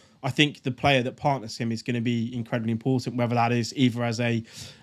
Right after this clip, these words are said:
a six in a, you know, in, in a three-man midfield or as a, a sort of a, a out-and-out pivot partner. So that, that purchase is going to be incredibly important. But he, he stays, and I think he is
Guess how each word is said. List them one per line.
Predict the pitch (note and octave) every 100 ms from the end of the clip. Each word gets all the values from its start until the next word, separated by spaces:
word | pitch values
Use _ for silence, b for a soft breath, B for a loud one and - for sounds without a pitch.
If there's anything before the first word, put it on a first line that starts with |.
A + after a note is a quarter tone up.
| -
a | C3
six | A2+ - D3 - -
in | B2+
a, | B2 A#2+ A2+ -
you |
know, | A#2+
in, | A#2 B2+
in | B2+ B2
a |
three-man | A2+ - B2+ B2
midfield | A#2+ A#2 C3 B2 B2
or | C#3 C3 A#2 A2 G#2+ B B2+
as | A#2
a, | A#2+ B2
a | A#2
sort | C3+
of | A2+
a, | A#2+ A#2+ A2+ G#2+ A2+
a |
out-and-out | B2 - A#2 A2
pivot | - A#2+ A2+
partner. | A#2+ A2 A#2+
So | -
that, | A#2+ B2+ - - A2
that | C3 G#2+
purchase | C3+ A#2+ - A2+
is | A#2+
going | B2+ A#2+
to | A2
be | A#2 A#2 G#2+ B B -
incredibly | A#2+ B2 A2+ A2+
important. | A2+ A#2+ B2
But | -
he, | C3+ C#3
he | C3+ C3+
stays, | - A#2+ A2+
and | A#2
I |
think | A2 B2 A2+
he | B2 A#2
is | A2+